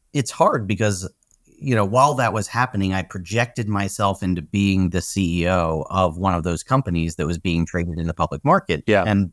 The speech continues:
Speaker 1: started to think, like,
Speaker 2: Yeah.
Speaker 1: what would I have done if I were the C E O of GameStop while that was happening?
Speaker 2: <laughs>
Speaker 1: The
Speaker 2: Right.
Speaker 1: massive game was
Speaker 2: Right.
Speaker 1: being played with my ticker symbol in the middle.
Speaker 2: Yes.
Speaker 1: And the price of it being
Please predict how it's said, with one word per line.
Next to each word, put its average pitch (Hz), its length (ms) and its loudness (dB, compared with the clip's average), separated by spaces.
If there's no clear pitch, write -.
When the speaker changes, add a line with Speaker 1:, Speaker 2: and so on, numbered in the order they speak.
Speaker 1:
started 147 420 2
to 98 60 0
think, 170 380 -2
like, 87 240 -2
Speaker 2:
Yeah. 101 220 2
Speaker 1:
what 123 280 0
would 156 180 -2
I 139 140 2
have 110 200 2
done 110 280 -2
if 82 120 -8
I 101 120 2
were 104 160 0
the 90 80 -4
C 90 300 -4
E 85 60 -2
O 82 80 -2
of 80 140 -8
GameStop 110 580 -2
while 90 140 2
that 82 160 -2
was 85 100 2
happening? 104 480 2
Speaker 2:
<laughs> - 40 -16
Speaker 1:
The 113 180 -2
Speaker 2:
Right. 101 80 -12
Speaker 1:
massive 127 760 2
game 131 300 2
was 101 120 4
Speaker 2:
Right. - 80 -2
Speaker 1:
being 101 220 0
played 120 440 -4
with 120 160 -2
my 113 120 2
ticker 160 240 2
symbol 90 540 2
in 104 180 2
the 98 60 4
middle. 98 480 0
Speaker 2:
Yes. - 320 0
Speaker 1:
And 110 460 2
the 113 60 -2
price 156 380 0
of 92 140 -2
it 95 220 -6
being 101 520 -2